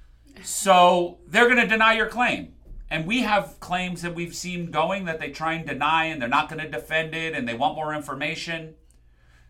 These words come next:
So the reality still comes down to prevention. But something like this, fraud, yes. Would it be covered by title insurance? Eventually, yes, it would be covered. The problem is it is going to fall back on the title company for making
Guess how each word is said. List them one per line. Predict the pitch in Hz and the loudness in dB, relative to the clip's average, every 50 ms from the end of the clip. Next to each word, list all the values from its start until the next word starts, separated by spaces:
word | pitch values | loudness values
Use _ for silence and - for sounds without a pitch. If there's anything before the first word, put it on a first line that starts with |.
| _ - | _ -12
So | - - 196 190 190 190 185 - - | 0 2 4 4 4 2 -2 -8 -10
the | - 165 | -10 -6
reality | 160 175 185 208 226 320 320 - 175 175 170 | -4 0 2 4 4 4 4 2 0 -4 -4
still | - - 208 202 | -6 -6 -8 -6
comes | - - 180 170 | -4 -4 -6 -2
down | - 185 196 208 | 0 0 0 0
to | 175 - | -2 -6
prevention. | - 143 127 147 170 190 175 - - 73 64 - - - _ _ _ - - - - | -8 -6 -4 -2 -2 -2 -4 -8 -12 -14 -14 -18 -20 -20 _ _ _ -20 -14 -4 -2
But | 151 151 147 | -2 -2 -2
something | - - 214 233 233 - - 226 | 0 0 0 0 0 -4 -6 -4
like | 196 185 165 - - | -2 -2 -2 -2 -4
this, | 185 202 180 - - | -4 -4 -4 -6 -8
fraud, | - - 180 190 175 139 127 - 123 | -8 -2 2 4 4 4 4 2 2
yes. | 170 160 120 - - - | 4 4 4 4 0 -6
Would | 120 147 180 196 | -6 -4 -2 -2
it | 226 220 | -2 -4
be | 214 190 | -6 -10
covered | - - 180 180 175 170 175 170 - | -4 -2 0 0 0 0 -2 0 2
by | 165 156 151 | 2 2 2
title | 151 151 151 139 131 131 131 | 0 0 0 0 0 -2 -6
insurance? | 127 123 - 139 139 139 143 - - - - | -10 -10 -8 -6 -6 -6 -6 -8 -12 -10 -8
Eventually, | - 131 123 143 156 170 170 - - 139 131 131 123 120 117 - - - - | -6 -2 0 2 2 2 0 -4 -8 -8 -8 -6 -6 -8 -8 -12 -18 -20 -10
yes, | - 123 127 120 - - | -4 -2 0 0 -2 -4
it | 110 104 | -8 -10
would | 101 98 90 | -10 -10 -10
be | 95 | -12
covered. | 95 - 90 80 67 65 - - - - - - - _ _ _ | -12 -10 -12 -12 -12 -14 -18 -20 -20 -20 -20 -20 -20 _ _ _
The | - 135 | -14 -6
problem | - 196 233 285 277 233 208 180 | 4 8 10 10 10 8 4 0
is | 185 175 165 - - - - - | 0 -2 -4 -4 -8 -14 -16 -8
it | - 170 175 170 170 | -4 -4 -4 -2 -4
is | 180 208 214 180 156 | -4 -4 -4 -4 -4
going | 190 190 190 185 180 - | -2 -2 -2 -2 -4 -8
to | 160 - | -10 -10
fall | - 160 151 160 | -6 -6 -4 2
back | 156 151 151 151 - 151 | 4 4 4 4 4 2
on | 151 147 143 | 0 0 0
the | 135 | -4
title | 131 - 151 175 185 180 165 | -4 -2 0 0 0 0 -2
company | - 131 120 120 - 120 120 117 | -2 -4 -6 -6 -6 -8 -10 -10
for | 117 - - 120 110 | -10 -10 -10 -10 -8
making | 120 123 139 143 139 - - 147 147 151 139 | -8 -8 -8 -8 -8 -8 -10 -10 -10 -12 -16